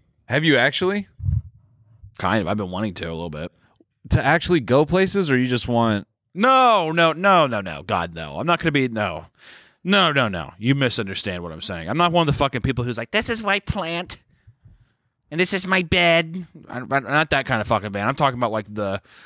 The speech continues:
Speaker 2: like, a nineteen eighty-three Ford van, spray paint the side, you know, no seats in the back, got carpet down.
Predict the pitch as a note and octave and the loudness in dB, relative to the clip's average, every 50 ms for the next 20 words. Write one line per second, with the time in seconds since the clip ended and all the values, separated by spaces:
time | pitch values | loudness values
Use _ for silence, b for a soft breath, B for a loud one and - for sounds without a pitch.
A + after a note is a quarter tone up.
0 | B B - A#2 A2 A2+ G#2+ G#2+ A#2 B2 C#3 C3 - - C3 B2+ A#2+ G#2+ A#2+ A#2+ | B B -2 0 0 0 0 2 0 0 0 0 0 0 2 2 2 2 2 2
1 | A#2+ A2+ - - A2+ A2 A2+ A2 G#2 G#2 G2+ G2 F#2+ F2+ F#2+ - _ _ _ - | 2 0 0 0 0 0 2 2 0 0 -2 -4 -4 -6 -12 -18 _ _ _ -8
2 | - - - C3+ C3 B2+ B2 A#2+ A2+ G2+ G#2 A2+ G#2+ G#2+ G#2+ G#2 G#2 G#2 G2+ G2 | -6 -2 2 4 4 6 4 4 2 2 2 2 2 4 2 2 0 -2 -4 -8
3 | - _ _ _ _ _ _ - - - - C#3+ C#3+ C3+ C3 - - A#2 B2+ A#2+ | -14 _ _ _ _ _ _ -4 -4 0 2 4 4 4 4 2 0 0 0 -2
4 | - A#2 A2 - - A#2 A2 A2 A2 G#2+ G#2+ G#2 G#2 G2 F#2 _ _ _ _ _ | -2 -2 0 2 2 4 4 4 4 4 2 0 -2 -8 -12 _ _ _ _ _
5 | _ _ _ _ _ _ _ _ _ _ _ _ _ _ _ _ _ _ _ _ | _ _ _ _ _ _ _ _ _ _ _ _ _ _ _ _ _ _ _ _
6 | _ C3 C3+ C3+ C3 B2 A#2+ A#2+ A2+ - - - - C3 D3+ D#3+ - - D#3+ D#3 | _ 0 2 4 4 4 4 2 -2 -6 -12 -4 0 2 2 4 4 2 2 0
7 | D3 - C#3 C#3 A#2+ G#2 C3 B2+ B2+ B2 A#2+ A2+ - - A#2 G#2+ - - - C#3 | 0 -2 -2 -2 0 2 2 4 4 2 2 0 0 -2 -2 -2 0 0 0 0
8 | C3 - C3+ G#2+ G#2 A#2 A#2 A#2 A2+ A2+ A2 G2+ | 2 2 0 0 2 2 4 4 2 0 -2 -6